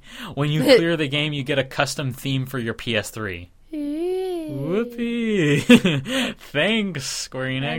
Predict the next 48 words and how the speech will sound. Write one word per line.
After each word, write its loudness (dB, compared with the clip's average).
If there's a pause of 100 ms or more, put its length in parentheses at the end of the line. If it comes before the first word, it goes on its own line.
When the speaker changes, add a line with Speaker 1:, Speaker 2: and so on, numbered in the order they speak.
(540)
Speaker 2:
know. -10
Thank -2
Speaker 1:
I 6
love 4
Speaker 2:
you. 0
Speaker 1:
socks 2
for -6
Christmas. -4
Thanks. -4 (260)
Speaker 2:
How 6
Speaker 1:
<laughs> -
Speaker 2:
about, 8
like, 6
five 2
dollars? -2
How -4
about, -4
like, -4 (1000)
ten 0
dollars 0
off -2
of, -8
uh, -4
Kingdom -8
Hearts -10
three? -2
That -4
would -10
be -10
<laughs> -4
nicer. -6
Speaker 1:
That 2
would 4 (140)
be, 2
<laughs> 0
that'd -8
be -8
interesting. -12 (400)
Oh, 8
another 2
thing -6
that -2
I -4
forgot -2
to -6
add -2
to -14
the -6